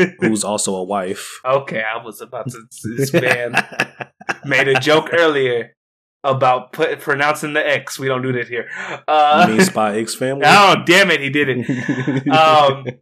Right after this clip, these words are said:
Speaker 1: but moving on. Uh, episode three of Spy Family is, is titled, uh, Prepare for the Interview, and episode four is titled The Prestigious School's Interview. Um, so we start off, uh,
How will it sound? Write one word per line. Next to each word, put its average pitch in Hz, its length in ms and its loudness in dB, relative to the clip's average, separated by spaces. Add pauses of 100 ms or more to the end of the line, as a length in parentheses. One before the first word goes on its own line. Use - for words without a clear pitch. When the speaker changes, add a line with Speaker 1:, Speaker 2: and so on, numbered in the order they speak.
(280)
Speaker 1:
but 185 280 2 (100)
moving 185 260 -2
on. 135 220 0 (260)
Uh, 135 260 4
episode 175 680 2
three 160 600 -4
of 139 160 -2
Spy 135 220 0
Family 135 260 -4
is, 123 120 -10 (120)
is 120 160 -10
titled, 120 460 -2 (120)
uh, 120 140 0
Prepare 131 400 -2
for 131 120 -12
the 120 120 -8
Interview, 175 440 -4
and 123 160 -4
episode 131 400 -4
four 139 360 -2
is 123 460 -8
titled 120 320 -2
The 117 80 -10
Prestigious 160 880 -8
School's 143 760 -6 (380)
Interview. 131 380 -8 (800)
Um, 123 500 2
so 170 300 2
we 160 100 -4
start 214 340 2
off, 185 380 0 (160)
uh, 135 60 -10